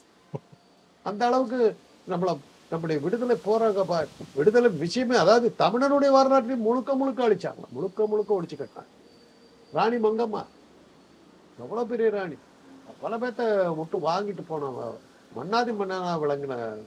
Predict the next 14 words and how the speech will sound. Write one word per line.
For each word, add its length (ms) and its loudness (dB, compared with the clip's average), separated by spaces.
பெண் 180 -10
அந்த 320 -10
பெண். 200 -16
அது 100 -6
மாதிரி 220 -2
இருக்காங்க. 300 0
வ-, 200 -6
வ-, 300 -8
ஆ, 160 -4
கர்நாடகாவுல 580 0
பாத்தீங்கன்னா, 420 -2
சிட்டூர் 280 -2
சின்னம்மா, 460 -8
அவங்கெல்லாம் 680 2